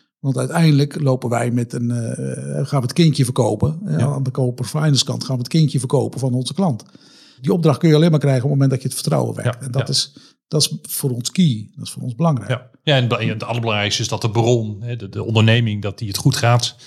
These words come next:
Speaker 1: Ja.
Speaker 2: En on-, en onze rol is denk ik ook om dat, nou ja, transparant, concreet weer te geven. Te duiden
Speaker 1: Ja.
Speaker 2: dat,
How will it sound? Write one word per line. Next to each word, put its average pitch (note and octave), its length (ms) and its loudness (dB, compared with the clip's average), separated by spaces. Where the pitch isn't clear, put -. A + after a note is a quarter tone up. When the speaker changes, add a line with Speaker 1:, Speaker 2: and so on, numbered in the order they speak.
Speaker 1:
Ja. F#3+ 200 0
Speaker 2:
En A2+ 260 -8
on-, G#2+ 200 -6
en A2 120 0
onze A2 220 2
rol A2 260 4
is G#2 80 0
denk A2 160 0
ik - 120 -2
ook A2 320 0
om G#2 180 -6
dat, G2 360 -4
nou A#2+ 140 -2
ja, F2 120 -4
transparant, A2+ 960 0
concreet A2+ 720 0
weer A2+ 240 0
te A2+ 80 -8
geven. A#2 520 -6
Te A#2 120 0
duiden A2+ 380 2
Speaker 1:
Ja. A#2 60 0
Speaker 2:
dat, G#2+ 300 -6